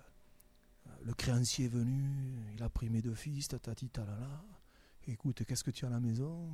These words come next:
Euh, « Ben, je n'ai rien, une vase d'huile, va vendre. » Enfin, vous connaissez l'histoire.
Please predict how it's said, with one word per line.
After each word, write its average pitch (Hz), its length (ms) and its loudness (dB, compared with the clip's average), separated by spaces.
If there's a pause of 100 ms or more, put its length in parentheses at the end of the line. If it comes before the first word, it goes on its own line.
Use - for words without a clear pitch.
(100)
Euh, « 110 360 -8
Ben, 110 160 0
je 107 120 2
n'ai 113 100 4
rien, 117 300 2
une 123 100 4
vase 104 240 0
d'huile, 113 260 -2
va 120 140 0
vendre. » 117 280 0 (160)
Enfin, 120 200 -4
vous 104 80 -8
connaissez 110 260 0
l'histoire. 139 440 -4